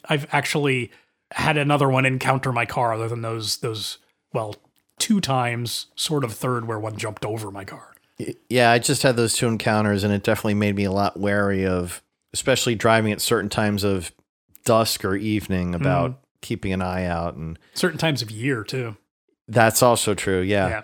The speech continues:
Speaker 2: And I think it has helped me to have a passenger also be alert and keeping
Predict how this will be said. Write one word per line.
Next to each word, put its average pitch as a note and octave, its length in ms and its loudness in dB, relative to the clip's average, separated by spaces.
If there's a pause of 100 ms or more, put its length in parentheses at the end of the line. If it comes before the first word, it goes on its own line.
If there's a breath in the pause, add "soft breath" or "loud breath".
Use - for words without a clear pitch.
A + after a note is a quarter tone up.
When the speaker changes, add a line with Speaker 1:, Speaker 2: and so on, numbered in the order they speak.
(300)
Speaker 2:
And G#2 500 0 (160)
I G2+ 140 -2
think A2 300 -4
it - 180 -4 (400)
has A2+ 200 -2
helped B2+ 300 2
me A#2 180 0
to A#2 160 -2
have A#2 260 4
a A2 100 4
passenger A2+ 580 2
also A2+ 280 2
be G2+ 140 0
alert G2 300 0
and G2 80 -6
keeping G2+ 460 -6